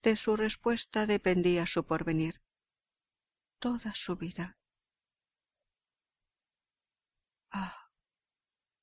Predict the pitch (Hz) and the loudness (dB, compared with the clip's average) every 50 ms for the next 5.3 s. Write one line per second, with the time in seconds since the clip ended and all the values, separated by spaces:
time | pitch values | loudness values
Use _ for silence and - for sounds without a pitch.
0 | _ _ _ - 202 185 180 185 180 175 175 175 170 175 - - 185 180 - - | _ _ _ -4 -4 -4 -2 -2 -2 0 0 -2 -2 -4 -2 0 0 0 0 -2
1 | - - 185 185 180 180 170 170 175 170 - - - 180 175 - - 185 190 190 | -2 2 2 4 4 4 2 2 0 -2 -2 -2 -2 -2 0 0 0 0 2 2
2 | 185 175 - - - 180 - - _ _ _ _ _ _ _ _ _ _ _ _ | 0 0 -2 -4 -6 -6 -6 -8 _ _ _ _ _ _ _ _ _ _ _ _
3 | _ _ _ _ _ _ _ _ _ - 196 208 226 226 233 226 226 214 196 185 | _ _ _ _ _ _ _ _ _ 4 4 4 4 2 2 2 2 2 0 0
4 | 185 214 220 233 233 - 190 180 175 - - - - - 170 170 170 - - 220 | 0 0 0 0 0 0 0 0 0 0 -2 -2 0 0 0 -2 -2 -2 0 2
5 | 226 220 196 175 165 - | 2 2 2 0 0 -4